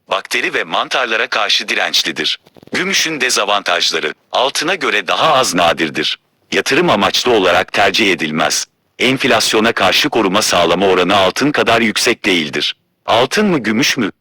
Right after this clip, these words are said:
Altın ve gümüş arasında seçim yapmak yatırımcının risk toleransı ve yatırım hedeflerine bağlıdır. Yatırım amaçlı olarak uzun vadeli bir yatırım yapmak isteyenler için altın daha uygun bir seçenektir.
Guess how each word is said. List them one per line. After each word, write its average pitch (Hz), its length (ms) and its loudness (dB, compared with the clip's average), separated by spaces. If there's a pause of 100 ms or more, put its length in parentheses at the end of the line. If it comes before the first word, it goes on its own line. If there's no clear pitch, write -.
Altın 139 440 2
ve 139 80 2
gümüş 95 340 0
arasında 92 480 2
seçim 90 340 -2
yapmak 82 520 -2
yatırımcının 110 640 0
risk - 260 -2
toleransı 98 580 2
ve 143 60 2
yatırım 123 420 2
hedeflerine 104 640 0
bağlıdır. 76 560 -2 (680)
Yatırım 147 380 0
amaçlı 101 400 0
olarak 95 420 2
uzun 104 320 0
vadeli 87 420 2
bir 107 60 -2
yatırım 98 380 0
yapmak 101 360 0
isteyenler 87 540 0
için 98 260 -2
altın 92 420 0
daha 117 200 2
uygun 139 440 0
bir 147 40 0
seçenektir. 87 800 -2